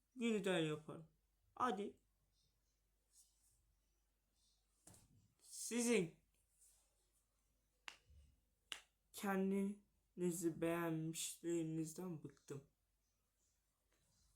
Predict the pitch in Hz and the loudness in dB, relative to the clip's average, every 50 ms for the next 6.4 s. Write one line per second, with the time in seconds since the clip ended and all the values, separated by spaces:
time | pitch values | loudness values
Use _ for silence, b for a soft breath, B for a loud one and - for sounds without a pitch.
0 | _ - - - - _ - 196 208 208 208 202 208 208 - - - - - - | _ -20 -20 -20 -20 _ 2 4 6 6 6 6 4 2 0 -2 -4 -6 -10 -14
1 | - _ _ _ _ _ _ _ _ _ _ _ _ _ _ _ _ _ _ _ | -20 _ _ _ _ _ _ _ _ _ _ _ _ _ _ _ _ _ _ _
2 | _ _ _ _ _ _ _ _ _ _ _ - _ _ _ _ _ _ _ _ | _ _ _ _ _ _ _ _ _ _ _ -20 _ _ _ _ _ _ _ _
3 | _ _ _ _ - 185 185 185 185 185 208 226 - _ _ _ _ _ 165 165 | _ _ _ _ 4 8 8 8 8 6 4 0 -6 _ _ _ _ _ 0 2
4 | 165 165 165 156 160 156 156 151 147 143 139 139 143 165 214 - - _ - 160 | 4 4 4 4 4 2 2 2 0 -2 -6 -6 -6 -8 -10 -12 -12 _ -4 -2
5 | 156 156 151 156 - - - - - - 160 147 143 143 135 131 131 131 - 135 | -2 -2 -4 -6 -10 -10 -8 -8 -6 -6 -6 -6 -6 -6 -6 -6 -6 -8 -8 -6
6 | - 123 127 127 139 143 156 | -6 -6 -6 -6 -8 -10 -14